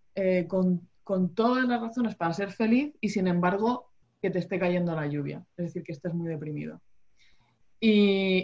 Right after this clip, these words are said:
y ya te digo, yo, yo cuando escucho la canción, aún siendo consciente de que se supone que es de cosas terribles, siempre me pongo como muy contenta.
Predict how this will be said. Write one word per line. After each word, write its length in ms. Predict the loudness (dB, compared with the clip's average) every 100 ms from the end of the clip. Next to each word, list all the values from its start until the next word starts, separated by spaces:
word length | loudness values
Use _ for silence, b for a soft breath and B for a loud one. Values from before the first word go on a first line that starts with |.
| 2
y 40 |
ya 100 | 2
te 80 | 2
digo, 240 | 2 2
yo, 240 | 2 0 0
yo 200 | -2 0
cuando 440 | 2 4 4 2
escucho 340 | -2 -4 -2 -2
la 80 | 0
canción, 340 | 0 2 0
aún 180 | -2 -2
siendo 460 | 2 4 6 4 0
consciente 520 | -4 -2 0 2 0
de 120 | -4
que 80 | -6
se 40 | -8
supone 400 | -6 -4 -4 -4
que 60 |
es 80 | -6
de 100 | -8
cosas 280 | -10 -14 -12
terribles, 500 | -10 -8 -4 -4 -6
siempre 340 | -10 -10 -8 -6
me 100 | -6
pongo 260 | -4 -6 -4
como 180 | -8
muy 120 | -8 -8
contenta. 560 | -8 -4 -4 -4 -8